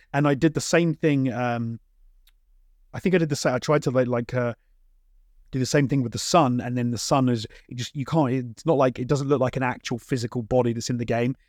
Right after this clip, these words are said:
It just looks like a skybox, which it probably is,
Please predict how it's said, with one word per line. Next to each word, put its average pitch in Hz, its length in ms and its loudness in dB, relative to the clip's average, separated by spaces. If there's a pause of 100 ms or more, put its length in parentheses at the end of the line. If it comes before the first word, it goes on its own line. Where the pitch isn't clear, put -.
It 117 80 -14
just 120 180 -6
looks 127 140 -10
like 120 140 0
a 123 40 -6
skybox, 117 600 -2 (220)
which 160 120 -2
it 196 60 0
probably 127 340 0
is, 110 160 -6